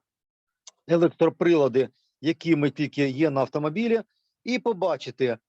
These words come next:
яку напругу нам буде давати під навантаженням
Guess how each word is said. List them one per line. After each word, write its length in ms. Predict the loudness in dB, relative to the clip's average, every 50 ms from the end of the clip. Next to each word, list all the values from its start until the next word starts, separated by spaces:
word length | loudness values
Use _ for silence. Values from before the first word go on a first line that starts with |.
| _ _ -14
яку 720 | -6 0 2 2 2 2 0 2 4 4 4 2 0 -4
напругу 800 | -6 -2 -2 -2 -2 -2 -2 -2 -2 -2 -2 -2 0 -2 -2 -4 _ _ _ _ _ -12
нам 300 | -6 -4 -2 -2 -4 -4
буде 240 | -6 -4 -2 -2 -2
давати 580 | -2 -2 -2 -2 -2 -2 -2 -2 -4 -4 -4 -6 _ _ _ _ _ _ _ _ _ _ _ _
під 160 | -10 -8 -6
навантаженням 800 | -4 -4 -4 -4 -4 -4 -4 -4 -4 -4 -6 -4 -4 -4 -4 -6